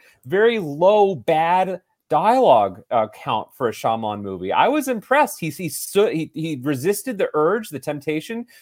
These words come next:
to make stupid jokes and to, and to, uh, phrase things in weird ways. Um, like Zooey Deschanel in The Happening when she says, "It's the worst thing that has,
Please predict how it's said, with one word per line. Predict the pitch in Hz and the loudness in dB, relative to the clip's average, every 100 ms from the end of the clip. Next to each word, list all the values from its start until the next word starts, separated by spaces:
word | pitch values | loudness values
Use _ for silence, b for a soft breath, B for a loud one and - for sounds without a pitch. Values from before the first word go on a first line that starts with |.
| b | b
to | - | -6
make | 143 147 | -4 -6
stupid | - - 165 196 120 | -8 -6 -2 -2 -4
jokes | 110 135 262 - - - | -2 0 0 -4 -14 -8
and | 143 | -8
to, | 135 135 135 - | -6 -6 -6 -6
and | 131 | -6
to, | 151 117 | -8 -4
uh, | - 107 | 0 0
phrase | - - 151 170 196 | 0 -4 -2 -2 -4
things | - 185 190 208 - | -6 -8 -6 -8 -10
in | 131 123 101 | -10 -8 -8
weird | 117 139 156 143 | -4 -2 -2 -4
ways. | 104 113 185 247 247 - b b b b | -2 0 0 -2 -6 -16 b b b b
Um, | - 135 135 131 131 - - | 4 6 6 4 -2 -10 -4
like | 135 131 | 0 0
Zooey | 113 151 156 | 0 0 0
Deschanel | 156 156 - 139 139 | 0 -4 -4 -4 -2
in | 139 | -4
The | 127 | -4
Happening | 123 123 147 151 139 | -2 -2 -4 -8 -8
when | 127 | -10
she | 123 | -10
says, | - 131 120 | -4 -2 -2
"It's | 135 135 | -4 -6
the | 160 | -6
worst | 143 175 180 - | -2 -4 -4 -6
thing | 170 | -4
that | 175 151 | -2 -2
has, | 156 131 | -4 -8